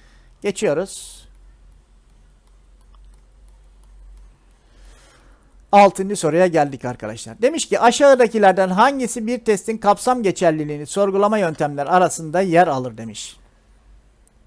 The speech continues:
Arkadaşlar burada biz derslerimizde ne demiştik bunu? Mantıksal rasyonel yöntemler demiştik. Doğru cevabımız A şıkkı olacak. Ee, bir testin, bir testin kapsam geçerliliğini sorgulama yöntemleri arasında yer alır.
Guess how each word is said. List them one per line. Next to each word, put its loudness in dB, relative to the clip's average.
Arkadaşlar 2
burada 0
biz -6
derslerimizde -2
ne -2
demiştik -8
bunu? -10
Mantıksal -2
rasyonel 0
yöntemler -6
demiştik. -12
Doğru -2
cevabımız -6
A 2
şıkkı -12
olacak. -4
Ee, -6
bir -4
testin, -6
bir -4
testin -4
kapsam -2
geçerliliğini -6
sorgulama -2
yöntemleri -8
arasında -2
yer 0
alır. -12